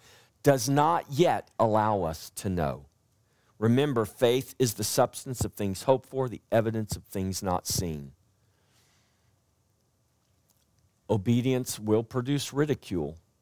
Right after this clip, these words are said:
They called Paul a babbler, which might not sound like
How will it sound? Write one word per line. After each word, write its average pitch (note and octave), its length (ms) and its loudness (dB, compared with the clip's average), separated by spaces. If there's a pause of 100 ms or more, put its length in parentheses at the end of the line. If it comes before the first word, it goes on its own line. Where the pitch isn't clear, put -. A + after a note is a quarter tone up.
(420)
They A2 100 0
called C3 420 2
Paul C3 320 2
a A#2 60 -2
babbler, G#2+ 720 2 (1120)
which A2 200 -6
might C3 220 6
not B2+ 260 2 (140)
sound A#2+ 260 4
like A2 140 2